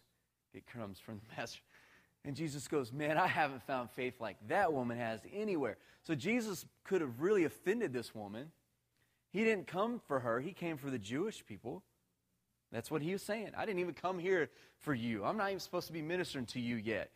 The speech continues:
There's people coming after me that are gonna minister to the Gentiles. I was brought to the Jewish people."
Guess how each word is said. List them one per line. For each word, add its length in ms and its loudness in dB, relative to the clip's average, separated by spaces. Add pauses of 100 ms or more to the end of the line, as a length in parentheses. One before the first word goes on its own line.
(260)
There's 180 6
people 320 -2
coming 320 2
after 320 4
me 160 2
that 140 2
are 60 2
gonna 160 2
minister 400 2
to 100 -6
the 100 -4
Gentiles. 840 -4 (420)
I 140 8
was 200 8
brought 380 6
to 100 -2
the 100 -2
Jewish 480 2
people." 400 -8